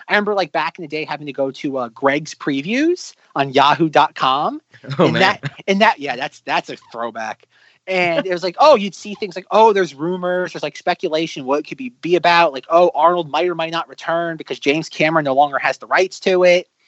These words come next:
Speaker 1: And so, like, but again, being a kid, it's like, you didn't know any of this meant that either was happening. Like, you didn't know it was happening until you saw a preview for it.
Speaker 2: Yep.
Speaker 1: Which begins the story of Zach in Terminator three.
Speaker 2: <laughs>
Speaker 1: Summer of two thousand two,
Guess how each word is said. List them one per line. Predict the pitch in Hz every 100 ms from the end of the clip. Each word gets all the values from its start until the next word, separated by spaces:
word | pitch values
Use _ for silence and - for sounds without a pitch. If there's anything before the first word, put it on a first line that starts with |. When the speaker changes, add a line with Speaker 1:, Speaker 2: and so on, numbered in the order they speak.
| _ _ - _ _ 175
Speaker 1:
And | 185
so, | 226 214
like, | 208 - 175
but | 285
again, | - 143
being | 180 208
a | 170
kid, | - - 262 139
it's | -
like, | 147 -
you | 123
didn't | 214 185
know | 127
any | 117 113
of | 113
this | -
meant | 123 147
that | 147
either | 151 175 185
was | 160
happening. | 180 196 - 208
Like, | 160 160
you | 220
didn't | 202
know | 208
it |
was | 190
happening | 196 240 202 165
until | 165
you | 170
saw | 196
a | 185
preview | - 339 165 139
for | 127 110 85
it. | _ _ _
Speaker 2:
Yep. | 113 110
Speaker 1:
Which | 139 214 294 - - _ _ _ _
begins | 139 131 160 190 185
the | 185
story | - 185 170 165
of | 143
Zach | - 139 151 -
in | 131 143
Terminator | - 123 123 123 123
three. | - 143 139 - _ _ _
Speaker 2:
<laughs> | - 151 -
Speaker 1:
Summer | 185 277 277 262
of | -
two | 240
thousand | 240 208 196 170 160
two, | 226 208 202 196